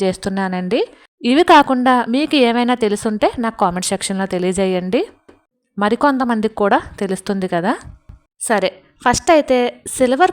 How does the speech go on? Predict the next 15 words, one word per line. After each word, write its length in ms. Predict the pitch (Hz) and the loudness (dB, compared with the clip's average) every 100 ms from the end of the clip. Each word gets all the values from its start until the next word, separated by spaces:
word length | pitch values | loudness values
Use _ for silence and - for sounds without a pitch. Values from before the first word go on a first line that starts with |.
| - | -2
ప్యూరిటీ 340 | 247 240 262 262 | 0 0 -2 -4
చెక్ 180 | 214 - | -6 -4
చేయాలి 400 | 220 202 202 196 202 | -2 0 -2 -2 -4
అంటే 200 | 180 185 185 | -4 -6 -6
కనుక 220 | 180 220 403 - | -6 -6 -6 -2
ఖచ్చితంగా 520 | 240 240 254 240 277 403 240 | -2 0 -2 0 -2 -2 -4
మనం 160 | 220 220 - 233 | -4 -6 -4 -4
టెస్టింగ్ 340 | 220 269 247 | -2 -4 -2
సెంటర్స్‌కి 360 | 247 214 - - | -2 -2 -4 -4
అయితే 140 | 208 202 | -2 -2
తీసుకువెళ్ళి 500 | 190 180 - 185 226 415 | -2 -4 -4 -2 -2 -4
సిల్వర్ని 420 | - 196 190 180 175 | -2 -2 -2 -4 -4
అయితే 140 | 170 196 | -6 -4
టెస్ట్ 180 | 165 - 175 | -6 -4 -6
చేస్తాము. 500 | 165 - 160 156 | -6 -6 -8 -6